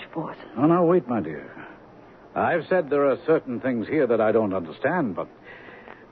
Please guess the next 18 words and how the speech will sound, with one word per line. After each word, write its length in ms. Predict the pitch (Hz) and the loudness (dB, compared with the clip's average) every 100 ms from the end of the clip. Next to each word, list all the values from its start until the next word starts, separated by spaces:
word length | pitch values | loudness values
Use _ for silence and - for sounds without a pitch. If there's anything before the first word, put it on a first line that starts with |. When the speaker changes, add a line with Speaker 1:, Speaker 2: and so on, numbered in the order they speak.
| - | -8
Speaker 2:
belief 380 | - 180 135 151 - | -4 -2 -2 -4 -8
in 240 | 87 95 92 | -8 -8 -6
evil 480 | 117 156 143 98 104 - | -4 -4 -2 -2 -2 0
forces 480 | 135 - - 101 78 | 2 2 0 -10 -4
waiting 400 | 98 160 127 107 | -2 0 -2 -4
to 140 | 104 - | -6 -10
spring? 440 | - 156 190 143 - - | -4 -2 0 -2 -8 -14
No, 240 | - 71 - - | -14 -14 -14 -18
no, 180 | 73 73 | -16 -14
Lisa, 240 | 76 - 80 | -14 -10 -6
no. 420 | 92 92 87 80 | -4 -2 -2 0
Speaker 1:
You 160 | 269 254 | 2 4
know 300 | 233 240 202 | 6 6 4
there 160 | - | 0
are 140 | 170 185 - | -6 -10 -4
spells 280 | 185 165 - | -2 -2 -6
and 80 | 165 | -8
hexes. 420 | 180 - - | -8 -10 -16